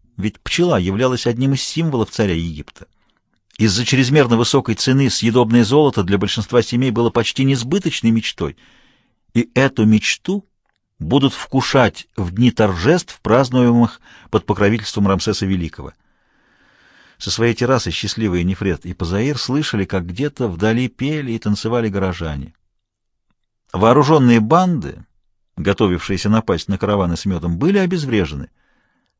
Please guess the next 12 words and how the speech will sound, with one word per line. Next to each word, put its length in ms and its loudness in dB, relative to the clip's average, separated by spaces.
Старый 360 0
пчеловод, 480 2
отмечая 420 2
торжество 480 -2
с 60 -2
друзьями, 460 0
утверждал, 460 0
что 160 -6
фараон 460 0
хорошо 600 -2
правит 380 -4
страной 500 -10